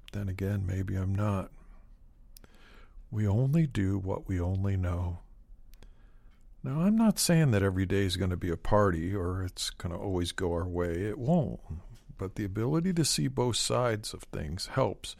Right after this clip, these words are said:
and we can adjust and make sure we do our best to stay mentally healthy. Maybe some people lose their perspective, which can happen in the middle of a traumatic situation, especially when the world feels like it's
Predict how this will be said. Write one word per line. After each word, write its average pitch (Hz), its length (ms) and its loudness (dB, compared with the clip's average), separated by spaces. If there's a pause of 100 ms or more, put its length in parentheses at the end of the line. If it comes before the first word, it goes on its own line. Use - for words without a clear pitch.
(640)
and 107 120 -6
we 110 100 -2
can 117 220 -2
adjust 123 600 0 (280)
and 104 180 -10
make 98 200 -6
sure 123 200 -6
we 101 180 -2
do 104 180 -2
our 98 140 0
best 98 480 -4
to 92 260 -6
stay 92 340 -2
mentally 90 520 -2
healthy. 82 360 -6 (1900)
Maybe 196 240 4
some 160 320 6
people 120 380 4
lose 113 320 4
their 98 120 0
perspective, - 800 -2
which 101 240 -6
can 107 140 -2
happen 156 440 2
in 92 120 0
the 92 60 -2
middle 92 280 -4
of 90 120 -6
a 90 40 -4
traumatic 85 540 -2
situation, 71 720 -6
especially 98 640 -2
when 98 300 -4
the 98 60 -4
world 92 400 -2
feels 92 280 -4
like 82 200 -4
it's - 220 -12